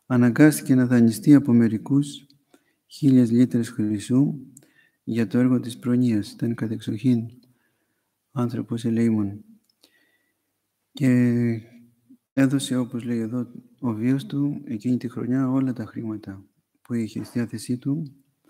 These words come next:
για τους φτωχούς, δεν είχε τίποτα και αναγκάστηκε να δανειστεί. Να δανειστεί για να ελεήσει τους φτωχούς και τους πρόσφυγες που είχαν καταφύγει, ε, στην Αλεξάνδρεια.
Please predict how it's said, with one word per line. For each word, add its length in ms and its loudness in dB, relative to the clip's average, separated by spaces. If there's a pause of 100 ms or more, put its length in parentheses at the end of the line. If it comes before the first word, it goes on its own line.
(380)
για 140 0
τους 140 -6
φτωχούς, 400 0
δεν 140 2
είχε 160 -2
τίποτα 400 -4
και 120 -4
αναγκάστηκε 460 -2
να 120 0
δανειστεί. 640 -4 (680)
Να 180 -2
δανειστεί 480 -4
για 240 -2
να 100 -2
ελεήσει 400 -4
τους 100 -12
φτωχούς 520 -12 (580)
και 180 -10
τους 320 -12
πρόσφυγες 520 -4
που 100 -20
είχαν 160 -6
καταφύγει, 680 -8 (840)
ε, 280 -10
στην 200 -8
Αλεξάνδρεια. 640 -4